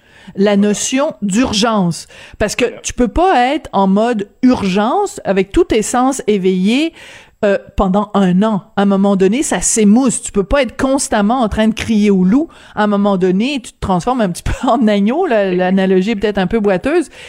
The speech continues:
Speaker 1: mais, euh, mais ça, c'est très, euh, très intéressant. Moi, je suis intéressée aussi, Richard, en vous parlant,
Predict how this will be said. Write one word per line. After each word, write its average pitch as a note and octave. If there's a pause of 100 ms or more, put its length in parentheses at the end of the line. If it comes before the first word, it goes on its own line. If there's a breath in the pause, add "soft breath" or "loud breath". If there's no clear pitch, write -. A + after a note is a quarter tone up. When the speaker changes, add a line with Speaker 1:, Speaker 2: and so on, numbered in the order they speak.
(160 loud breath)
Speaker 1:
mais, G#3+
euh, F#3 (120)
mais G#3
ça, E4+
c'est A3+
très, B3+
euh, F#3+
très B3+
intéressant. F3 (320 loud breath)
Moi, C4
je A4+
suis -
intéressée G#3+
aussi, B3+
Richard, G#3+
en F3
vous E3+
parlant, F#3